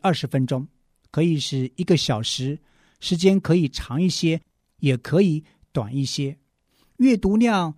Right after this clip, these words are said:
少一些，但能够理解它的含义，并让它影响你的生活，总比阅读量大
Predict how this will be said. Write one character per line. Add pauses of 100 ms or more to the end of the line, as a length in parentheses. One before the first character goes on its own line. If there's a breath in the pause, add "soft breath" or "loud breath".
(140)
少
一
些， (240 soft breath)
但
能
够
理
解
它
的
含
义， (300)
并
让
它 (100)
影
响
你
的
生
活， (400)
总
比
阅
读
量
大